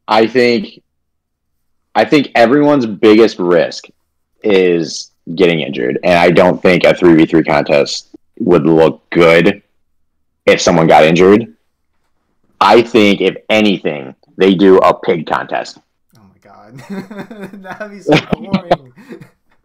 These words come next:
Speaker 1: <laughs> I think that, I don't know. I don't think they'll ever get rid of the dunk contest because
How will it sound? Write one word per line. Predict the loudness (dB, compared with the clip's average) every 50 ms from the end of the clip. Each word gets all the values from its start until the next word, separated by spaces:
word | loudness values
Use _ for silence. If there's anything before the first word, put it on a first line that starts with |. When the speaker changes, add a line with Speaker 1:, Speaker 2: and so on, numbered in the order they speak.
| _ -16 -16 -16 _ -18 -18 -16 -8
Speaker 1:
<laughs> | -8 -8 -6 -4 -4 -4 -2 -2 -2 -2 0 -2 -2 0 0 -4 -4 -4 -8 _ _ _ -20 _ _ _ _ _ _ _ _ -8 -6 -6 -6 -8 -10 -12 -14 -20 _ _ _ -4
I | -2 0 0 0
think | 2 2 2 2 0 -2 -4
that, | -4 -2 -2 -2 -2 -4 -6 -10 _ _ _ _ _ _ _ _ _ _ -20 _ _ _
I | -8 -6
don't | -4 -4 -4
know. | -4 -8 -8 -10 _ _ _ _ _ _ _ _ _ _ -2
I | 0
don't | 0 0 0 0
think | 0 0
they'll | 2 2 2
ever | 2 0 0
get | -2 -4
rid | -2 -2 -4
of | -4
the | -4
dunk | -8 -10 -10 -8
contest | -10 -10 -6 -4 -6 -6 -6 -6 -10
because | -10 -6 -4 -4 -4 -4 -6 -8 -12 -16 -18 -20